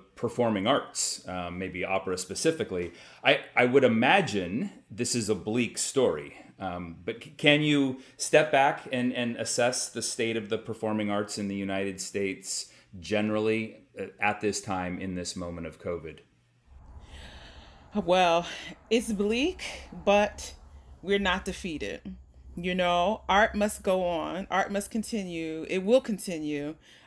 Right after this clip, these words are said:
Speaker 2: Uh, it'll just look different on the other side. It'll be different, which, you know, honestly, I think is a good thing. It's good. It's good for everyone. Uh, personally, yes, I've lost work. I've lost a lot of money.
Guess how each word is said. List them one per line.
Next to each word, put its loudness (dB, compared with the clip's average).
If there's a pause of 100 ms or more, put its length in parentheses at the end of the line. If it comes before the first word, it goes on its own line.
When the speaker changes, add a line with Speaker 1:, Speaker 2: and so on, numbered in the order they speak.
Speaker 2:
Uh, 0
it'll 2
just -4
look -4
different -10 (200)
on -4
the -4
other -4
side. -6 (140)
It'll -6
be -6
different, -6 (200)
which, 2
you 2
know, 2 (840)
honestly, 2
I 0
think -4
is 0
a 0
good -4
thing. -8 (460)
It's -6
good. -2
It's -10
good 4
for -2
everyone. -4 (600)
Uh, 2 (360)
personally, 2 (840)
yes, 2
I've 2
lost 0
work. -2
I've -4
lost -2
a -2
lot -6
of -6
money. 0